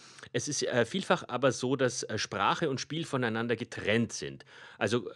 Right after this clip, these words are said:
ähm, bei der Stelle, die wir gerade gehört haben, müssen Sie sich vorstellen, da sitzen die beiden Figuren aus, aus der Fremde, eine Schriftstellerin und ein Schriftsteller, und bewegen sich. Der Text wird aber von der Seite eingesprochen und sie bewegen sich nur dazu. Das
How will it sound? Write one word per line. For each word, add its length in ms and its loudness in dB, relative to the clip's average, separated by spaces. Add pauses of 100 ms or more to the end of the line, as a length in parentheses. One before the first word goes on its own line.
ähm, 220 4
bei 100 6
der 360 6
Stelle, 500 4
die 100 -2
wir 80 6
gerade 300 4
gehört 300 6
haben, 180 4
müssen 200 0
Sie 120 -6
sich 180 -8
vorstellen, 600 2 (340)
da 160 8
sitzen 340 -2
die 80 -10
beiden 320 4
Figuren 580 2
aus, 260 -2
aus 160 -2
der 100 2
Fremde, 480 0
eine 180 -2
Schriftstellerin 600 2
und 80 -2
ein 100 2
Schriftsteller, 640 0 (220)
und 100 -6
bewegen 380 2
sich. 260 -2 (240)
Der 140 2
Text 340 -2
wird 140 0
aber 140 -2
von 180 0
der 80 6
Seite 500 -2
eingesprochen 800 2
und 120 -8
sie 120 -8
bewegen 520 0
sich 220 -8
nur 160 -2
dazu. 480 -4 (540)
Das 580 4